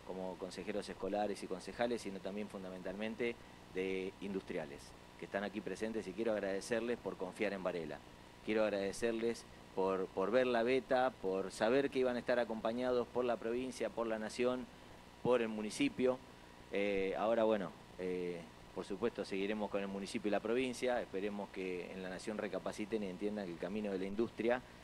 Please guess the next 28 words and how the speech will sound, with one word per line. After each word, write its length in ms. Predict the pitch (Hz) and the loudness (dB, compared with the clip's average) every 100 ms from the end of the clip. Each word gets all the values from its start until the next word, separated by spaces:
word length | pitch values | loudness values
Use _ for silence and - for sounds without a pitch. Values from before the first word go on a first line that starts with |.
| - | -8
es 180 | - 101 | -2 0
el 120 | 104 | 0
camino 520 | 95 95 104 107 117 117 - - | 0 0 0 0 0 -2 -8 -6
que 120 | 95 | -2
todos 300 | 110 110 104 | 2 4 2
queremos 300 | 92 104 92 | 0 -2 -4
transitar. 500 | - 87 90 101 78 65 - - - - | -6 -6 -6 -4 -4 -6 -14 -18 -18 -6
Queremos 420 | 87 104 104 98 | -2 -2 -2 -2
una 120 | 101 | -2
Argentina 720 | 98 95 98 113 110 101 95 90 | -2 -2 -4 -2 0 0 0 -2
exportadora, 800 | 92 - 98 92 101 120 131 110 | -6 -6 -4 0 2 4 4 4
una 180 | 110 101 | 0 -2
Argentina 680 | 92 95 92 117 117 113 101 | -2 -4 -2 -2 0 0 0
y 100 | 95 | -2
un 80 | 92 | -2
parque 240 | 107 95 | -2 -2
industrial 400 | 98 - 110 107 | -6 -4 -2 0
al 140 | 95 | -2
cual 340 | 101 110 110 107 - - | 2 4 4 0 -8 -6
entren 360 | 110 110 107 101 | 0 0 0 -2
por 160 | 95 92 | -2 -4
su 120 | 90 | -4
segundo 420 | 107 117 120 127 | 0 2 4 4
arco 300 | 135 113 113 | 4 2 0
que 100 | 95 | -2
acabamos 400 | 82 85 104 101 | -2 0 0 -2
de 80 | 92 | -2
inaugurar. 420 | 95 98 123 110 | 0 2 4 2